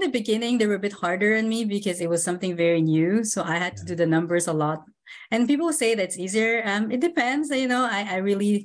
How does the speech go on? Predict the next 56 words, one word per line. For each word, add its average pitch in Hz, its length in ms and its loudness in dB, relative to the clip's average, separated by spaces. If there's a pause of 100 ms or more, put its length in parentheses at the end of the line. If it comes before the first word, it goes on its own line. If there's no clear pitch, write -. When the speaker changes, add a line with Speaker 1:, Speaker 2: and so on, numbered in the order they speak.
Speaker 1:
crunched 196 300 -4
the 196 80 -2
numbers, 185 520 0
made 180 200 0
sure 202 100 2
everything 185 380 -2
worked 175 220 -2
well. 170 500 2 (340)
I 160 80 0
had 165 240 -2
to 175 220 0
really 190 640 2 (400)
explain 208 480 0
everything, 208 480 0
how 190 160 0
it 185 100 -6
went. 185 320 0
So 208 140 0
I, 202 160 -2 (160)
I 196 100 0
found 226 300 2
the 254 80 4
beginning 190 460 0
was 220 180 0
harder 226 460 0 (360)
because 180 300 -2
Speaker 2:
Mm. - 40 -2
Speaker 1:
you're, 180 120 0
even 214 300 2
though 233 100 4
they're 180 220 0
my 160 140 0
family, 185 540 0
I 151 40 2
had, 165 200 -2
still 180 220 -2
had 180 100 -2
to - 60 -12
convince 175 480 0
them 156 160 2
it's 151 140 -2
a 156 40 -4
profitable 160 840 0
venture 180 460 2
<laughs> 147 40 0
we're 214 160 4
doing. 226 600 0
It's - 220 -8
Speaker 2:
Right. 127 280 4
Speaker 1:
not 214 160 0
just 214 220 0
me 214 140 6
deciding, 190 400 -2
"Oh, 339 180 2
let's 359 180 0
buy 330 140 0